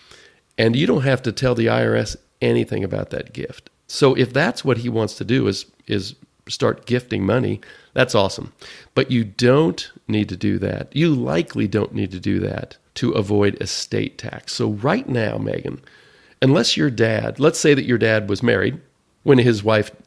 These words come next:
died, there's an estate tax exemption of right now thirteen point six million dollars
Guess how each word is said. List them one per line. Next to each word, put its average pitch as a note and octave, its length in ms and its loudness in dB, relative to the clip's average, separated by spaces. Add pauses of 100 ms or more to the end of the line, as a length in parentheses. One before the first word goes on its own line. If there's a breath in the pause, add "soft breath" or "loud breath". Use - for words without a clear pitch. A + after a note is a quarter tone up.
(120)
died, A2+ 400 -2 (400)
there's C#3 220 6
an A#2+ 80 4
estate E3 560 0
tax C#3 420 -4
exemption G#2+ 760 -2 (640 loud breath)
of A2+ 240 0 (300)
right C3 240 4
now A#2 320 2
thirteen D3+ 680 0
point A#2 280 -2
six - 400 -4
million B2+ 760 2
dollars G#2+ 480 -4